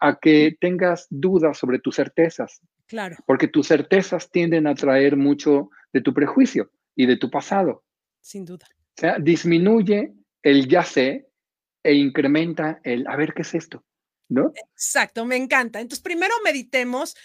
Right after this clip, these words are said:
Speaker 2: segundo, seamos conscientes de la impermanencia y tercero.
Speaker 1: Y la, y, y, y tercero es, actúa a, con, en tus acciones, en, en tu hablar y en tus acciones, siempre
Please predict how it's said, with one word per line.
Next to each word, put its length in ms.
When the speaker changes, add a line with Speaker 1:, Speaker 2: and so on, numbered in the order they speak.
Speaker 2:
segundo, 680
seamos 440
conscientes 560
de 80
la 80
impermanencia 1080
y 100
tercero. 600
Speaker 1:
Y 80
la, 160
y, 280
y, 120
y 160
tercero 500
es, 380
actúa 680
a, 180
con, 240
en 100
tus 160
acciones, 600
en, 340
en 100
tu 120
hablar 420
y 60
en 80
tus 160
acciones, 640
siempre 840